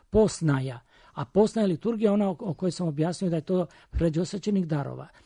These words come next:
Zašto se ona služila, liturgija pređosvećenih darova? Jer na punoj liturgiji, liturgija puna se,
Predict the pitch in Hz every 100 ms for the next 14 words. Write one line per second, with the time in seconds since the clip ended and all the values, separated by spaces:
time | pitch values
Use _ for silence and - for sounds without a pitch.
0 | _ - - 156 247 - 220 202 202 196
1 | - 185 165 147 143 - - 165 202 202
2 | 180 175 165 175 - 143 165 143 131 123
3 | 120 - - - _ 175 185 180 175 -
4 | 285 269 170 156 - 202 240 208 254 233
5 | _ _ - 165 196 208 214 - 233 240
6 | 190 - 170